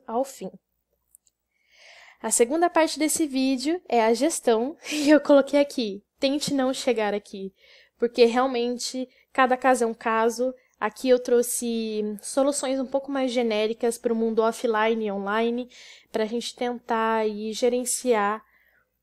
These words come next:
essa crise ou esse momento de balanço de <laughs> imagem que você tá tendo, ou que você tem, ou que você vai passar, espero que não, dentro de um, a nível local, beleza?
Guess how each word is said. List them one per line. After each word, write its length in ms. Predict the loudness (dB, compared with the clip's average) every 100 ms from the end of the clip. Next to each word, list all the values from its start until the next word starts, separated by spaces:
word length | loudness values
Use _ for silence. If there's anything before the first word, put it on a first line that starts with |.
| _ -4
essa 500 | 2 4 4 2 0 _ _ _ _ _ -8
crise 760 | -2 0 2 0 -2 -4 -2
ou 180 | 0 2
esse 320 | 2 0 -2
momento 840 | 0 0 0 0 0 -2 -4 -4 -4
de 240 | -4 -10
balanço 760 | -6 -2 0 2 2 0 -2 -2
de 160 | 0 0
<laughs> 40 |
imagem 460 | 0 2 0 -2 -6
que 100 | -6
você 300 | -4 -4 -4
tá 120 | -6
tendo, 400 | -8 -8 -4 -6 -6 -20 -14 -2
ou 120 | -2
que 100 | 0
você 320 | -4 0 -2
tem, 260 | 0 -2 -2
ou 60 |
que 100 | -4
você 180 | -8 -6
vai 140 | -6 -4
passar, 440 | -6 -2 0 2
espero 320 | 0 -2 -4
que 120 | -4
não, 300 | -4 -2 -2
dentro 360 | -2 -4 -4 -8
de 140 | -6
um, 120 | -4 -6
a 160 | -6 -4
nível 280 | -2 2
local, 360 | 2 2 -2 -6
beleza? 480 | -6 -8 -8 -10